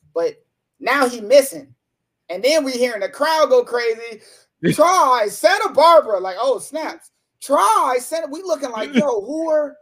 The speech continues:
Speaker 1: who, who's this Santa Barbara team?" They, they weren't in the plans when we was beating up.
Speaker 2: <laughs>
Speaker 1: We was working
Speaker 2: We didn't
Speaker 1: hard
Speaker 2: have
Speaker 1: on
Speaker 2: them on
Speaker 1: that.
Speaker 2: the record. <laughs>
Speaker 1: Right. We, we was in the lab. We wasn't thinking about Santa Barbara, right? And, and, uh,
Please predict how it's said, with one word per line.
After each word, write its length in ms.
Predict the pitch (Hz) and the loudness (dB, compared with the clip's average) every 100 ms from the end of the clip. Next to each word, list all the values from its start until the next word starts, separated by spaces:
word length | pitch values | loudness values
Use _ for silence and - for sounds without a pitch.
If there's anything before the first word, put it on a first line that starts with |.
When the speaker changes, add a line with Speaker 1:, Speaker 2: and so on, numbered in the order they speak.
| _ 302 _ _ _ | _ _ _ _ _
Speaker 1:
who, 200 | 269 403 - | -10 -10 -8
who's 240 | 302 403 | -10 -8
this 200 | 403 277 | -8 -8
Santa 220 | - 349 | -8 -8
Barbara 340 | 349 427 466 403 | -4 -2 -2 -6
team?" 320 | - 349 226 | -8 -8 -4
They, 120 | 269 415 480 - _ - | 0 2 2 0 _ 0
they 100 | 539 415 | 2 2
weren't 260 | 359 339 320 | -2 -2 -2
in 100 | 294 | -4
the 80 | |
plans 460 | 269 254 285 294 269 | -6 -8 -6 -6 -8
when 140 | 247 | -10
we 100 | 269 285 | -8 -8
was 140 | 185 | -2
beating 260 | 160 254 339 | 0 0 0
up. 200 | 269 - | -2 0
Speaker 2:
<laughs> 0 | |
Speaker 1:
We 140 | 277 | 2
was 680 | 339 - 202 208 381 539 539 | 2 4 2 4 4 6 6
working 220 | 285 285 | 4 2
Speaker 2:
We 60 | 262 | 2
didn't 0 | |
Speaker 1:
hard 200 | 466 523 | 4 4
Speaker 2:
have 100 | 554 | 2
Speaker 1:
on 60 | 480 | 0
Speaker 2:
them 140 | 370 370 | 0 -2
on 60 | |
Speaker 1:
that. 80 | 320 | -2
Speaker 2:
the 580 | 466 - 480 370 - 302 | -2 4 4 4 2 2
record. 120 | - | 4
<laughs> 0 | |
Speaker 1:
Right. 280 | 453 466 440 466 | 4 4 2 4
We, 320 | 508 - 480 | 4 4 -2
we 180 | 392 440 | 0 -2
was 120 | 302 | -2
in 60 | 294 | -4
the 80 | 262 | 0
lab. 400 | 277 415 381 349 | 0 0 -2 -6
We 80 | 427 | -6
wasn't 240 | 359 202 | -6 -6
thinking 180 | 240 240 | -8 -8
about 220 | 220 202 | -6 -8
Santa 320 | - 214 220 170 | -10 -12 -12 -12
Barbara, 400 | 180 226 269 320 571 | -6 -4 -2 -2 4
right? 160 | 214 220 - | 4 2 -10
And, 100 | 202 202 | -18 -12
and, 80 | 196 | -10
uh, 200 | 202 190 | -6 -6